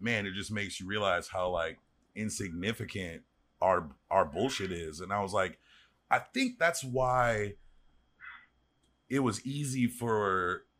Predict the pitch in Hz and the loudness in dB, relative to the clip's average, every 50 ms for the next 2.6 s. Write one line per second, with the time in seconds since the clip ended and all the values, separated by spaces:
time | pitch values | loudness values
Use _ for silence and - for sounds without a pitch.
0 | _ - 104 117 127 131 135 120 95 95 85 - - - 123 127 117 101 - - | _ 0 4 6 6 6 6 4 2 -2 -6 -8 -6 -4 -2 -2 -2 -2 -4 -2
1 | - 110 98 90 - - 113 113 107 98 90 87 98 113 110 90 90 80 - 87 | -2 -2 -2 -2 -2 0 2 2 2 2 0 2 2 2 2 2 -2 -8 -8 -8
2 | 82 - - 123 123 101 78 78 64 53 - | -8 -4 0 0 0 0 -2 -6 -12 -14 -16